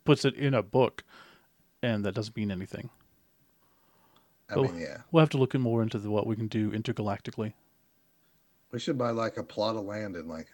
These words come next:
Speaker 1: Scotland.
Speaker 2: Ireland, like,
Speaker 1: Yeah.
Speaker 2: a one,
Speaker 1: <laughs>
Speaker 2: one, one foot by one foot land.
Speaker 1: Lord
Speaker 2: Scotland.
Speaker 1: Bothdown.
Speaker 2: <laughs>
Speaker 1: That's the number one Blood Bowl podcast that owns part of Scotland.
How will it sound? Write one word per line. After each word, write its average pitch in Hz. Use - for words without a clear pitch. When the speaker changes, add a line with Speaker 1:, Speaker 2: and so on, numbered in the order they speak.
Speaker 1:
Scotland. 104
Speaker 2:
Ireland, 80
like, 80
Speaker 1:
Yeah. 110
Speaker 2:
a 98
one, 98
Speaker 1:
<laughs> -
Speaker 2:
one, 110
one 120
foot 113
by 101
one 98
foot -
land. 214
Speaker 1:
Lord 247
Speaker 2:
Scotland. 233
Speaker 1:
Bothdown. 143
Speaker 2:
<laughs> -
Speaker 1:
That's -
the 131
number 175
one 135
Blood 135
Bowl 147
podcast 151
that 165
owns 240
part 202
of 196
Scotland. 117